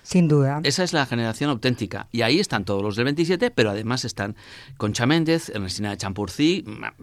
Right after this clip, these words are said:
Speaker 2: por supuesto que está, porque estamos siempre pensando en poetas, pero la generación era mucho más amplia, artística, eh, en muchos sentidos.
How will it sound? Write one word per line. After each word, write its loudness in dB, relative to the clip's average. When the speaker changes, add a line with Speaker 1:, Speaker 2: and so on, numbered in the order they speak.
Speaker 2:
por -8
supuesto -6
que -6
está, -2
porque -6
estamos -2
siempre -2
pensando -4
en -4
poetas, -8
pero -6
la -4
generación -8
era -4
mucho -6
más -6
amplia, -8
artística, -4
eh, -10
en -6
muchos -4
sentidos. -6